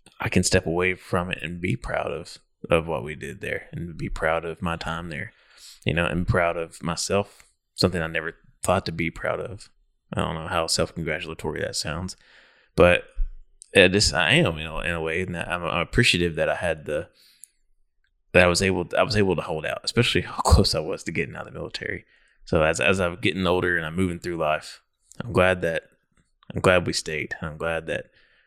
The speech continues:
our unit was able to stay and fight, and fight to the very end, the last patrol was a fight. So.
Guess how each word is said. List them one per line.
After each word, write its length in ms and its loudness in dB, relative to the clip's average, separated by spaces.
our 160 2
unit 260 -4
was 140 -8
able 220 -8
to 120 -12
stay 260 -2
and 140 -10
fight, 400 -6
and 120 -10
fight 280 0
to 100 0
the 140 -6
very 360 0
end, 240 -8
the 80 -2
last 480 -4
patrol 420 -4
was 140 -4
a 60 -8
fight. 320 -4
So. 380 -4